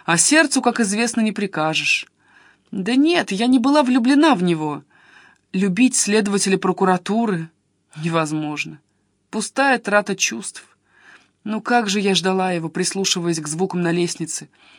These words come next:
На моем письменном столе высилась уже целая гора книг по кулинарии, и я проводила долгие часы на кухне, пытаясь приготовить что-то необычное,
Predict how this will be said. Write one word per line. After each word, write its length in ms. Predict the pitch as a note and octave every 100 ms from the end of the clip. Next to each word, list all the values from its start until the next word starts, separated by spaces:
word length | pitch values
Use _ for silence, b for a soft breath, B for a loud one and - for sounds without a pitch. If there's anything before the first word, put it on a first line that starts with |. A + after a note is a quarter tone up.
| b b -
На 100 | E3+
моем 280 | F3+ F#3+
письменном 480 | F3 G3 - F#3 F#3
столе 480 | - F#3+ F#3+ A3+ A3+ B B B
высилась 540 | - E3 G#3 A3 G#3 -
уже 240 | A3 F3+
целая 460 | G3+ - B3 B3+ A#3+
гора 380 | G3+ G#3 A3+ A3+
книг 440 | - G#3+ C4 C4
по 140 | - G3+
кулинарии, 720 | A3 G#3+ G#3+ G#3+ G#3+ E3+ C#3+ B B B B
и 80 | F#3+
я 160 | A3
проводила 480 | B3 A#3+ B3 A#3 B3
долгие 440 | G#3 C#4+ E4 C4 C4+
часы 280 | C4 -
на 160 | B3+ A#3+
кухне, 420 | A#3 C#4 C4 G#3
пытаясь 420 | F#3 G3+ G#3 G3
приготовить 540 | - G3 G3 G3 A#3 A3
что-то 300 | - G#3 G#3
необычное, 800 | G3 F3 C#3 F#3 - F#3 E3